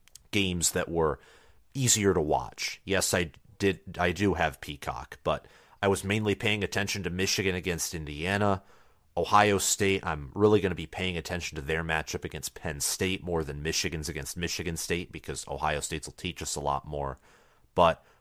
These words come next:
Ohio State and Michigan, and then Penn State, I know it was over UMass, but whenever you win sixty-three to nothing, it's indicative that you're a great near elite, elite team. So the Big Ten, the Big Three,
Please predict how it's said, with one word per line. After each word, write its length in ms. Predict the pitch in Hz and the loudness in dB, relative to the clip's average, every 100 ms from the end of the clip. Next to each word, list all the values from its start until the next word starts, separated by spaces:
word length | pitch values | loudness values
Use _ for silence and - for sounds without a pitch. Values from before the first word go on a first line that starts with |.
| _ 95 | _ -2
Ohio 440 | 87 107 120 139 | 4 6 8 6
State 420 | 139 - 123 123 | 4 4 2 2
and 220 | 104 87 | 0 0
Michigan, 600 | 82 101 - 101 87 78 73 | 0 2 0 0 -2 -2 -4
and 160 | 85 | -4
then 140 | 85 78 | -4 -6
Penn 260 | - 123 | -4 -2
State, 320 | 120 - 113 104 | 0 0 2 2
I 80 | |
know 140 | 92 104 | 2 2
it 40 | |
was 120 | 104 | 2
over 280 | 95 95 78 | 2 2 0
UMass, 540 | 71 92 82 73 71 - | -2 -2 0 0 -2 -2
but 220 | 80 76 - - _ _ | -4 -4 -10 -20 _ _
whenever 280 | - 117 123 | 2 4 4
you 100 | 107 | 2
win 200 | 98 104 | 4 2
sixty-three 720 | 92 - 117 - 107 - 101 | 2 0 -2 -4 -6 -4 -2
to 60 | 92 | -2
nothing, 480 | 85 87 87 80 73 | 2 0 2 -4 -6
it's 260 | 73 - | -4 -4
indicative 720 | - 90 82 107 107 87 76 71 | -4 -6 2 2 2 0 0 -4
that 180 | 76 | -8
you're 360 | 82 78 73 69 - _ _ | -4 -2 -2 -6 -12 _ _
a 80 | 95 | -6
great 560 | - 82 85 85 85 - - | -4 -2 0 0 -2 -10 -10
near 380 | 87 90 85 78 | -6 -4 -2 -2
elite, 340 | 71 73 67 - | -2 -8 -10 -8
elite 360 | 76 76 71 | -6 -6 -8
team. 280 | - 87 76 | -8 -6 -6
So 340 | 71 92 80 - - - _ | -2 2 2 0 -12 -20 _
the 100 | - | 0
Big 360 | 82 110 139 156 | 0 2 0 0
Ten, 460 | - 135 120 78 65 | -2 2 2 2 -4
the 100 | 71 | -8
Big 320 | - 107 127 | -2 -2 -2
Three, 680 | - - 90 107 98 76 | -8 -12 -6 -4 -4 -6